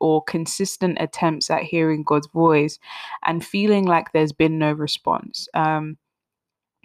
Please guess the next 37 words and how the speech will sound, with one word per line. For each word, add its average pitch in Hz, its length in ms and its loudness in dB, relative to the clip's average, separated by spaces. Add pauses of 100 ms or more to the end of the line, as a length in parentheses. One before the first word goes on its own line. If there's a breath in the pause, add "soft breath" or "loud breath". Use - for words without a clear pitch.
(120)
and 175 180 2
one 185 140 6
of 208 100 2
the 196 100 2
things 175 480 -2
that, 156 280 4 (400 soft breath)
um, 156 600 0 (160)
I, 151 720 0 (960)
I 160 140 4
found 170 460 2
myself 156 420 0
saying 160 320 -2
a 156 80 -2
lot 160 300 0
recently 156 540 -6
to 160 120 -8
people 156 380 -4
in 165 240 0
this 160 220 -4
category, 160 760 -4 (300 loud breath)
and 156 160 0
even 185 280 0
for 165 180 0
me 165 220 0
myself, 156 540 0
there 151 140 2
are 151 40 0
certain 160 360 0
seasons 160 520 -4
where 156 120 0
the 156 100 -2
voice 156 300 -2
of 156 120 -12
God 156 200 0
can 156 180 -6
be 147 120 -6
foggy, 165 600 0